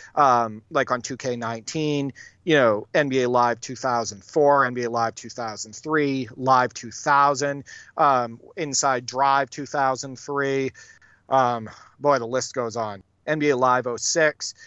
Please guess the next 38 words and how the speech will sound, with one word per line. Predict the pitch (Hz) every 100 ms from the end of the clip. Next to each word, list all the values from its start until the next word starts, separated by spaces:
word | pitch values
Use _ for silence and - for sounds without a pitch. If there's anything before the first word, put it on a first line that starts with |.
| _ -
Um, | 151 127 120 -
we | 147 156
just | 175 -
have | 151 127
so | - - 160
many | 156 131
seasons | - - 160 131 120
going | - 127 127 90 82 _ _
right | - 135 127 120
now | 123 120 104 - - -
that | 127 117 117
are | 127 117 113 _ _ _ _ -
a |
lot | 147 143 127
of | 117
fun. | 143 120 101 -
So, | - 180
yeah, | 175 147 123
no, | 175 123
it | 135
absolutely | 151 151 - 156 135 123
worked | 120 123 -
out. | 143 113 - - _
But | - 151
talking | 196 226 233
about | 165
retro | 135 139 - 127
gaming, | 110 104 92 92 90
Andrew, | 90 87 82 _ _ _ _ _ _ 127
DuckStation. | 117 156 - - 117 90 - _ _ _ _ _ _ _ -
You | 147
need | 160
to | 139
download | 127 113 92 82
it. | 78 _ _ _ _
It's | 139 -
the | -
new | 131 135 143 143 143